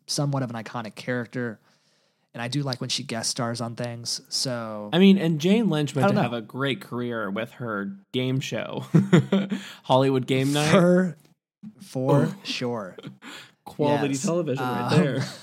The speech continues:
Speaker 1: <laughs> so yeah, I, um, I think there's enough kind of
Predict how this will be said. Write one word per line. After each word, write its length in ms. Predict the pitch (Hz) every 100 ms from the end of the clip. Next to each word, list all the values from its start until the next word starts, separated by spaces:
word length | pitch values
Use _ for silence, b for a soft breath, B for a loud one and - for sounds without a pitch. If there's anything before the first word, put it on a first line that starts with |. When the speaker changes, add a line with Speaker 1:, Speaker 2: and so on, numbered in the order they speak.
| -
Speaker 1:
<laughs> 140 | 202 170 - B B B B B B B B B
so 340 | - 220 214 214
yeah, 240 | 214 127
I, 320 | 127 147 156
um, 260 | 151 139 123
I 60 | 131
think 140 | 165
there's 120 | 151
enough 480 | 139 131 135 165 147
kind 200 | - 156
of 160 | 120